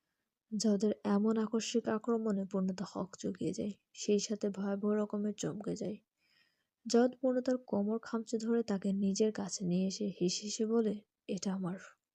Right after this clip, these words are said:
যাকে স্পর্শ করেছে সে পুরোটা আমার। জোর করে হোক আর অনিচ্ছাই হোক, তিনবার কবুল করে তোমাকে নিজের জন্য বৈধ করেছে।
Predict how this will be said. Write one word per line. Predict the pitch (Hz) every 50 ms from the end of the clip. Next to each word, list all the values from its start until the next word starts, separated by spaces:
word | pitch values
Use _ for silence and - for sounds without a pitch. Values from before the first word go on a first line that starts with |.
| _ -
যাকে | 214 208 190 185 202 202 - - 202
স্পর্শ | 180 - - - 220 220 214 - - 247
করেছে | 233 - 196 180 175 185 - - 233 233 233 - -
সে | - - - 233 208 - -
পুরোটা | - - - - - - -
আমার। | 202 - - - - - - _ _ _ _ _ _ _ _ _ _ _ _ _ _ _ _ _ _ - 220
জোর | 190 - 208 214 226
করে | 240 - 247 240 240 233
হোক | 214 208 208 208 - _ _ - - _ -
আর | - 196 202 - -
অনিচ্ছাই | - 190 196 202 214 214 - - 220 226 220
হোক, | 185 - - 202 - _ _ _ _ _ _ -
তিনবার | - 196 196 202 196 208 208 208 - _ -
কবুল | 226 214 202 202 - 226 226
করে | - - 160 - 175
তোমাকে | 180 - 175 170 165 185 180 175
নিজের | 208 170 170 175 175 180 - 202 202 208 - _ _ - _ _ - -
জন্য | - 185 190 190 190
বৈধ | 202 196 185 175 165 170 185
করেছে। | 190 - 175 180 - 180 - -